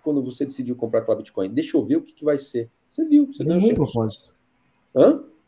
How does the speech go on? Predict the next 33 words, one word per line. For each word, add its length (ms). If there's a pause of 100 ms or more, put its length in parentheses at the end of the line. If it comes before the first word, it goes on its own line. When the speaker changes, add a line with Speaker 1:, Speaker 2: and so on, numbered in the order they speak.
(140)
Speaker 2:
Nenhum 320
propósito. 560
Eu 80
só 180
comprei 380
porque 240
eu 280
olhei, 360
era 120
barato, 500
vou 120
comprar 320
aqui. 400
Speaker 1:
É, 80
você 160
comprou, 260
você 120
não 60
Speaker 2:
Alguns 120
Speaker 1:
tinha 120
um 40
Speaker 2:
reais. 140
Speaker 1:
método, 100
tinha 160
um 40
método 340
na 80
época, 360
né? 60
Speaker 2:
Nada, 360
Speaker 1:
Não 100
tinha, 160
Speaker 2:
nada. 360